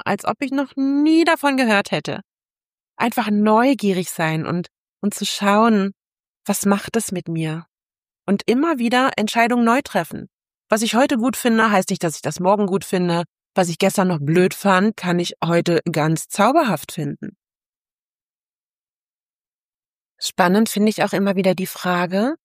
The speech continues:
oder die Überlegung, wenn ich Haltung zeige, dann werde ich sichtbar und dann darf ich auch Verantwortung übernehmen.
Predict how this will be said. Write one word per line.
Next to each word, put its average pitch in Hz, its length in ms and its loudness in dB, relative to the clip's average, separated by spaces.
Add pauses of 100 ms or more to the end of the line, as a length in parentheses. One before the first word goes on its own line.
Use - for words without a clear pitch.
(640)
oder 180 180 -2
die 170 180 -4
Überlegung, 175 800 2 (920)
wenn 254 520 4
ich - 480 0
Haltung 214 480 2
zeige, 170 640 -4 (420)
dann 170 160 0
werde 170 280 2
ich 160 120 -6
sichtbar 190 600 -4 (1080)
und 180 100 4
dann 180 140 4
darf 160 240 2
ich - 120 -4
auch - 80 0
Verantwortung 208 640 0
übernehmen. 160 560 -4